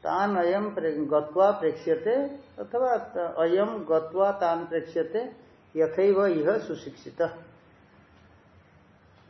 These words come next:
अपूर्वम ही स्थानीय धर्म, अपूर्वम अर्थात जो स्वप्न है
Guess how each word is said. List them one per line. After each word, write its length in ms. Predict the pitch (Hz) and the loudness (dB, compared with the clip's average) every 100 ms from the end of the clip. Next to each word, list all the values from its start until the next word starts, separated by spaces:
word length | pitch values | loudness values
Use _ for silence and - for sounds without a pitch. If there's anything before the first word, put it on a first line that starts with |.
| - _ _ _ - - 160 139 127 - - - - - | -20 _ _ _ -20 -10 -10 -8 -12 -20 -20 -20 -20 -20
अपूर्वम 840 | 147 160 165 214 208 190 196 185 | -4 0 2 6 6 8 6 4
ही 180 | 175 226 | 2 0
स्थानीय 540 | 214 - 165 160 170 170 | -2 -6 2 2 4 0
धर्म, 400 | 143 139 143 170 160 135 - - - - 151 | 2 0 2 0 0 -4 -10 -18 -20 -10 -6
अपूर्वम 600 | 160 208 190 202 180 165 | 2 4 4 2 2 0
अर्थात 280 | 160 196 | 2 0
जो 160 | 190 185 | 2 -2
स्वप्न 440 | - 175 170 180 202 | 0 2 2 2 -2
है 500 | 185 208 233 233 | 2 2 2 0